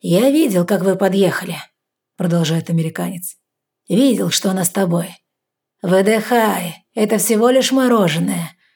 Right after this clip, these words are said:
Здесь жарко". Мельком гляжу через плечо на то, как Элен задумчиво водит языком по белому шарику. Кажется, сейчас американец решит, что я слишком рад его видеть. "Ладно,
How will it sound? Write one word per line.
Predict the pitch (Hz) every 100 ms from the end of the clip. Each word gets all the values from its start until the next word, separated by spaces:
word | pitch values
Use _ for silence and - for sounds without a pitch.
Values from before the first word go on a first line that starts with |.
| _ -
Здесь | 214 247 262
жарко". | 214 262 175 170 180 - _ _ _ _ _ _ _ _ _ _ _ -
Мельком | 170 185 220 208 175
гляжу | 180 185
через | 190 185 180 -
плечо | 175 - 190
на | 175
то, | 185
как | 180 175
Элен | 175 180 175
задумчиво | 175 165 175 190 175
водит | 165 170 170
языком | 170 160 170 175
по | 175
белому | 160 170 170 165
шарику. | - 175 170 - 170 - _ _ _ _ _ _ _ _ _ _ _
Кажется, | - 240 240 262 247
сейчас | 233 214 226 220
американец | 208 196 196 196 196 185
решит, | 175 170 185
что | - 185
я | 170
слишком | 185 - 175
рад | 165 165
его | 175 185
видеть. | 170 190 180 - - _ _ _ _ _ _ _ _ _
"Ладно, | 202 202 190 160 175